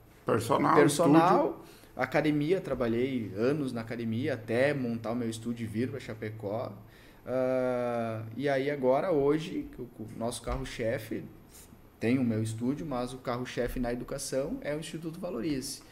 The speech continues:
Speaker 2: É ser o coordenador do Instituto Valorize aqui na
Speaker 1: Pra quem
Speaker 2: região.
Speaker 1: não
Speaker 2: E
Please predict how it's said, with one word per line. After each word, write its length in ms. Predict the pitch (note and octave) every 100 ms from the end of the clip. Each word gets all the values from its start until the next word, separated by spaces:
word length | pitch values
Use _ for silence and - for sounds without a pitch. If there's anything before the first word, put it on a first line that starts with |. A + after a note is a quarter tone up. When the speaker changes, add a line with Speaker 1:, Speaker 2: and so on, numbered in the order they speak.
| - - -
Speaker 2:
É 520 | C#2 F2 G#2+ C3 C3+ A#2
ser 300 | - - A#2+
o 40 |
coordenador 680 | B2 C3 A#2+ B2 B2 A2+ A#2
do 60 | B2+
Instituto 360 | - - -
Valorize 420 | C3 B2+ B2 B2+
aqui 180 | B2+ -
na 80 | B2
Speaker 1:
Pra 120 | B2+
quem 80 | -
Speaker 2:
região. 480 | - C3 B2+ C3 A#2+
Speaker 1:
não 160 | C#3 C#3+ - - - -
Speaker 2:
E 540 | C3+ E3 A3 E4 -